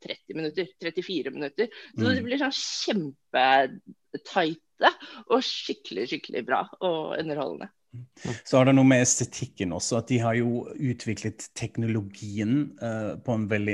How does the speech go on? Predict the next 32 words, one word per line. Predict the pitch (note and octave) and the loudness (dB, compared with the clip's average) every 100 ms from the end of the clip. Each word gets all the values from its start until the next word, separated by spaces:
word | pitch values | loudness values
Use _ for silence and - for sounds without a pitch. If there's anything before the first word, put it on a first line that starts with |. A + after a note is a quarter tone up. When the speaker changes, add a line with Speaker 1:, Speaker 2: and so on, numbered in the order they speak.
| G#2 | -2
Speaker 2:
interessant | G2+ G#2+ - G2+ G2 | -2 -2 -2 -2 0
måte. | G2 F#2 G2 G2 | 0 0 -4 -6
De | G2+ | -6
klarer | G2+ - G2+ G2+ | -6 -2 -2 -2
jo | |
nå | G2+ G#2 G2 | -4 -4 -2
å | |
spille | - - - A2 G#2 F2 | -2 -2 -2 0 0 -2
inn | G#2 G#2+ - | -4 -4 -4
egentlig | A2 G#2+ G2+ G2+ G2+ G#2 G2+ - - _ | -2 -2 -2 -4 -4 -6 -8 -16 -20 _
uten | B2 A2+ - G#2+ | -2 -2 -2 -4
green | G#2 A2+ A2+ A#2 | 0 2 4 4
screen, | A2+ - A2+ F#2+ G#2 B2+ | 2 0 0 -2 0 0
men | A#2 A2 | -2 -2
de | A2+ | -4
har | G#2+ | -6
klart | - A#2+ G#2 | -8 -8 -6
å | A#2 | -6
lage | G#2+ G2+ G2+ G#2+ | -4 -2 -2 -2
sånne, | A2 G#2 G2+ G2 - - - - - | -4 -4 -6 -8 -14 -18 -16 -18 -8
eh, | - B2+ - | -4 -4 0
L | B2+ A#2 | 0 2
E | A#2+ | 2
D-screen | A2+ A2+ B2 - - C3 B2+ B2+ C3 | 2 2 2 0 0 4 6 4 4
som | - A#2+ | 2 0
er | - G2 G#2+ | -2 -2 -2
faktisk | - - - - - - G#2 - | -4 -6 -6 -6 -12 -8 -8 -8
på | - A2 | -4 -4
settet, | A2 - C#3 - _ A#2 D3 | -4 -8 -8 -12 _ -6 -6
så | - B2+ | -4 -4
du | A#2+ | -4
kan | - A#2+ | -4 -4